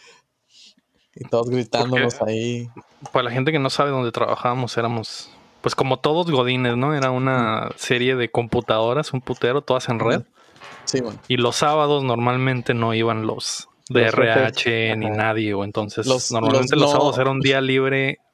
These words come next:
Speaker 1: los
Speaker 2: en la
Speaker 1: normales,
Speaker 2: oficina.
Speaker 1: güey. Los normales de, de, de la empresa, güey.
Speaker 2: Los que cobraban bien, no
Speaker 1: Ajá,
Speaker 2: iban
Speaker 1: los
Speaker 2: el
Speaker 1: que
Speaker 2: sábado.
Speaker 1: cobraban bien.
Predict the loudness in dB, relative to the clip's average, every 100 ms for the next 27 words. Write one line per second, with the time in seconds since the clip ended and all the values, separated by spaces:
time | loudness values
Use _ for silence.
0 | _ -2 -2 0 2 4 4 2 2 2
1 | 2 0 -2 -6 -8 -18 -20 -14 -2 0
2 | 0 -4 -2 0 2 2 2 2 0 0
3 | -2 -4 -2 -2 0 -2 0 0 2 0
4 | 0 0 0 -2 -6 -6 -10 -14 -18 -16
5 | -16 -20 -20 _ _ _ _ _ _ _
6 | _ -14 -2 -2 0 0 2 2 2 0
7 | 0 -2 -6 -12 -2 2 2 2 0 2
8 | 2 2 0 0 -2 -2